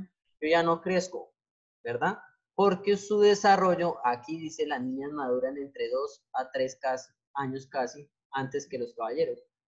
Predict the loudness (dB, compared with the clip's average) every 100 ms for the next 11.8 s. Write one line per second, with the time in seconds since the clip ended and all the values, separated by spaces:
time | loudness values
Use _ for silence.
0 | _ _ -8 0 2 2 4 4 6 4
1 | 4 -2 -2 -2 -2 -2 -4 -4 -4 -8
2 | -4 -2 0 -2 -6 -12 -12 -10 -12 -10
3 | -8 -6 -6 -8 -14 -18 -18 -16 -16 -16
4 | -18 -16 -18 -12 -14 -14 _ _ _ _
5 | _ _ _ _ _ _ -12 -4 -4 -4
6 | -12 _ _ _ _ _ _ -4 2 4
7 | 4 2 -4 -6 -2 -2 -2 -4 -2 -4
8 | -2 -6 -6 -12 -10 -8 -8 -6 -6 -6
9 | -12 -14 -8 -8 -8 -14 -16 -16 -6 -4
10 | -4 -10 _ _ _ _ _ _ -20 -6
11 | -4 -4 -8 -10 -8 -8 -8